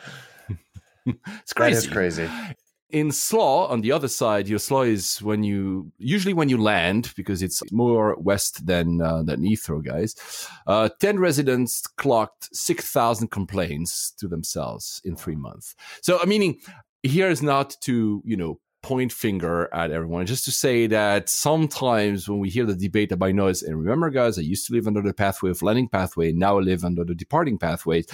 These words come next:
Speaker 1: and I never complain, by the way. Of course, I love planes, but still, uh, meaning th-, y-, you have to take these numbers by a grain of salt. And I went back and I looked what happens in the U S, <laughs> uh,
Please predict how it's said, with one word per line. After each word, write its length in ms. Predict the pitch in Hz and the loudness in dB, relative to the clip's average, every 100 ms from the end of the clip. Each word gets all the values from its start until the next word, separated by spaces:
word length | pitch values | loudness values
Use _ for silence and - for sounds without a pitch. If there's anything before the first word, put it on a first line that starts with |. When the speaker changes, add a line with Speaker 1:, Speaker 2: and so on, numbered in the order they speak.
| - - - - | -12 -10 -10 -12
Speaker 1:
and 120 | - 76 | -8 -2
I 60 | |
never 220 | 87 80 | 2 2
complain, 340 | 78 82 101 82 | 0 0 0 2
by 100 | 76 | 0
the 100 | 69 | 0
way. 220 | 82 117 - - - | 0 0 -4 -20 -6
Of 160 | - - | -4 0
course, 300 | 113 76 - | 0 0 0
I 80 | 69 | -2
love 260 | 85 76 | -2 -2
planes, 260 | 101 78 - | -2 -2 -2
but 120 | 98 | -4
still, 260 | - 127 - - | -2 0 0 -2
uh, 120 | 143 - | -2 0
meaning 380 | 143 165 156 127 | 2 2 2 -2
th-, 120 | 113 - _ _ 113 | -8 -20 _ _ -20
y-, 80 | 120 - - - | -18 -20 -16 -2
you 160 | 170 | 0
have 100 | 175 | 0
to 80 | 147 | 0
take 180 | 156 151 | 0 2
these 140 | 139 | 2
numbers 240 | 135 131 117 | 2 2 2
by 60 | |
a 40 | 113 | 0
grain 200 | 117 110 | 2 2
of 80 | |
salt. 240 | - 110 123 | 2 0 2
And 100 | 131 | 2
I 40 | |
went 260 | 143 247 185 | 2 2 2
back 200 | 139 - | 0 0
and 80 | 123 | 0
I 40 | |
looked 240 | 123 165 | 0 0
what 80 | 135 | 0
happens 360 | 117 127 117 101 | 2 0 -2 -6
in 80 | 92 | -4
the 60 | 92 92 | -4 -2
U 140 | 147 | 0
S, 400 | 190 101 - - - - | 2 2 0 -6 -8 -12
<laughs> 260 | - 120 - 135 - | -6 -6 -2 -4 -2
uh, 300 | 131 104 92 | -2 0 0